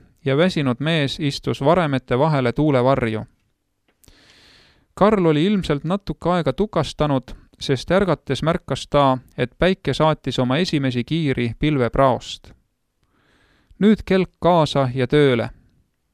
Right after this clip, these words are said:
Enne saatis ta pilgu veel üles ja ohkas: "Isa, sinu tahtmine sündigu ka sellel teekonnal. Anna mulle nõrgale jõudu."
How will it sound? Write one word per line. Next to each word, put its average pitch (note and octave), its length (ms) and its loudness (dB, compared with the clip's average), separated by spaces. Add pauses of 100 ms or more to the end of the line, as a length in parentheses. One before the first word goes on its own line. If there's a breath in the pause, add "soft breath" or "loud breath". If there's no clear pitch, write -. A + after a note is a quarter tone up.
(160)
Enne F#3+ 280 2
saatis F3 540 0
ta C3 140 0
pilgu F#3 360 0
veel C#3 280 2
üles F#3 500 0
ja C3 120 0
ohkas: - 640 -2 (640)
"Isa, E3 400 0
sinu F#3+ 340 -2
tahtmine D3 500 -2
sündigu C3+ 680 -2
ka B2 120 -6
sellel F3+ 400 0
teekonnal. B2+ 580 -2 (920 soft breath)
Anna F3+ 260 2
mulle C3+ 240 0
nõrgale C3+ 480 0
jõudu." A#2+ 400 0